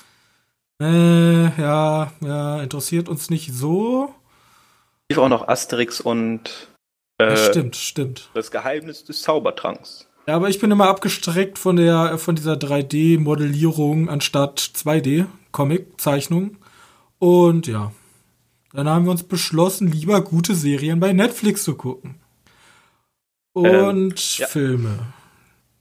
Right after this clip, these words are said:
Speaker 1: Ja, und darüber sprechen wir jetzt auch, nämlich über Mittelmäßigkeit, meiner Meinung nach.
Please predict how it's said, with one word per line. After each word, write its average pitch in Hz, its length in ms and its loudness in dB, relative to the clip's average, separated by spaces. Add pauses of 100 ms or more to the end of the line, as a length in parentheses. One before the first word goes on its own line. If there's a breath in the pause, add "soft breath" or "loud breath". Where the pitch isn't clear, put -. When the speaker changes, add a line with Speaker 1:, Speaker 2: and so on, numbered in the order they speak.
(540)
Speaker 1:
Ja, 131 340 -6
und 143 160 -6
darüber 175 400 2
sprechen 156 720 -2
wir 185 120 4
jetzt 202 320 -2
auch, 220 380 0
nämlich 185 1000 0 (720 loud breath)
über 190 440 4
Mittelmäßigkeit, 151 1600 2 (160)
meiner 127 340 2
Meinung 107 380 -2
nach. - 340 -20